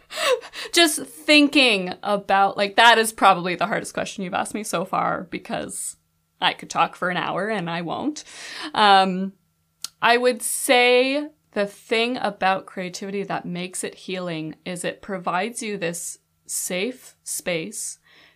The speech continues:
to explore different perspectives, different aspects of yourself that maybe have been suppressed out of fear or anxiety.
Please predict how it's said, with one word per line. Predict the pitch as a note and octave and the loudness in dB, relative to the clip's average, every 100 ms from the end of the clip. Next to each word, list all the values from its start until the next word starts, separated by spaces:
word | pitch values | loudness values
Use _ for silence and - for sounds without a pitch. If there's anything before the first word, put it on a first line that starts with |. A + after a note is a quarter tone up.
| _ | _
to | - G3 F3+ | -8 -6 -6
explore | - F#3+ - - G3+ F#3+ F#3+ G3+ G#3 A3 _ _ _ _ _ _ | -8 -6 -8 -6 -4 -2 0 0 -4 -8 _ _ _ _ _ _
different | G3+ G3 - G3 G3 - - - _ _ _ | -2 -2 -2 -6 -6 -8 -12 -12 _ _ _
perspectives, | - E3+ - - G3+ G3+ G#3 G#3 G#3 - _ | -16 -12 -12 -4 -4 -4 -8 -8 -12 -18 _
different | - G3 - F#3+ | -8 -8 -8 -8
aspects | F3 F#3 - F#3 - | -6 -6 -8 -10 -10
of | E3+ E3+ | -12 -8
yourself | D#3+ E3+ - F#3+ A#3 C4 - | -8 -6 2 4 4 -2 -8
that | G3 - | -8 -6
maybe | F#3 F#3 F#3 | -8 -8 -10
have | F#3+ E3+ | -10 -8
been | F3 E3+ | -8 -8
suppressed | - E3+ - F#3 G3 - | -10 -8 -2 0 -2 -8
out | - | -10
of | - | -14
fear | - F3+ F3+ | -12 -8 -6
or | F3 - | -6 -8
anxiety. | - F#3+ F3 F3+ F#3 F3+ F3+ | -10 -8 -4 -4 -6 -8 -10